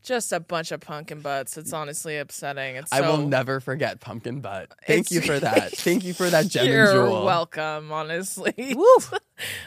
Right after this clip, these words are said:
Speaker 1: Okay, let's see these last few comments. This one says,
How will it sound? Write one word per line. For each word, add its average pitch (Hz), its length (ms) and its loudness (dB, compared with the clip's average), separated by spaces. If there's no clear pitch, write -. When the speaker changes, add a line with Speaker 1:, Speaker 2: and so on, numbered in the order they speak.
Speaker 1:
Okay, 190 360 0
let's 170 300 -2
see 196 180 -2
these 180 280 -2
last 175 340 2
few 175 140 -4
comments. 160 360 -4
This 180 140 -6
one 185 140 -6
says, 170 460 -2